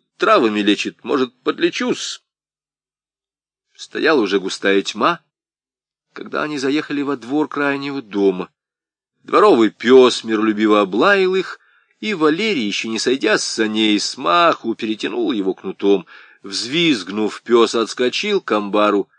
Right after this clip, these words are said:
и оттуда, из-за прикрытия, разразился злобным,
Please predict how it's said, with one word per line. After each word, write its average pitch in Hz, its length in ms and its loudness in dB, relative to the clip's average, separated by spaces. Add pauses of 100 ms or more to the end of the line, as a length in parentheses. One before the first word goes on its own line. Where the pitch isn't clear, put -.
(480)
и 131 100 0
оттуда, 147 640 4
из-за 107 260 2
прикрытия, 135 680 4
разразился 107 600 0
злобным, 98 600 0